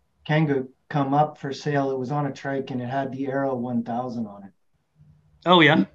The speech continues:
Speaker 1: So it def-, definitely can put the four cylinder on there.
Speaker 2: Yeah.
Speaker 1: Or, I mean, four stroke,
Speaker 2: Yeah.
Speaker 1: sorry.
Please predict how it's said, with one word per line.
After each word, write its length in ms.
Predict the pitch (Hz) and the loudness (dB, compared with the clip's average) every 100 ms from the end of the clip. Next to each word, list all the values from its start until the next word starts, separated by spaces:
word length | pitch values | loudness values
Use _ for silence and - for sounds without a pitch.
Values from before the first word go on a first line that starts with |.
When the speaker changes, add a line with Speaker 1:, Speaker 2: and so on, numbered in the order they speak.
| _ - _ _ _ _ _ _ | _ -20 _ _ _ _ _ _
Speaker 1:
So 500 | - 120 117 110 - _ | -10 -6 -6 -6 -14 _
it 180 | 131 - | -16 -8
def-, 240 | 143 139 - - - _ _ | -6 -6 -10 -20 -20 _ _
definitely 440 | 156 156 156 131 | -2 0 0 -2
can 360 | 120 135 139 139 | -6 -6 -4 -6
put 200 | 120 110 _ | -8 -14 _
the 220 | 104 101 _ | -14 -14 _
four 220 | 113 104 | -12 -12
cylinder 480 | - 113 107 101 98 | -12 -12 -12 -14 -16
on 160 | 101 | -14
there. 220 | 104 107 - - _ _ _ _ _ _ _ _ _ _ | -16 -16 -20 -20 _ _ _ _ _ _ _ _ _ _
Speaker 2:
Yeah. 260 | 117 117 - - _ _ _ _ _ _ _ _ | 0 0 -2 -14 _ _ _ _ _ _ _ _
Speaker 1:
Or, 140 | 160 | 0
I 60 | 139 | 0
mean, 200 | 123 117 | -2 -4
four 200 | 151 139 | -4 -4
stroke, 240 | - 120 120 | -4 -6 -4
Speaker 2:
Yeah. 120 | 113 - - | -4 -10 -14
Speaker 1:
sorry. 280 | 123 117 | -12 -12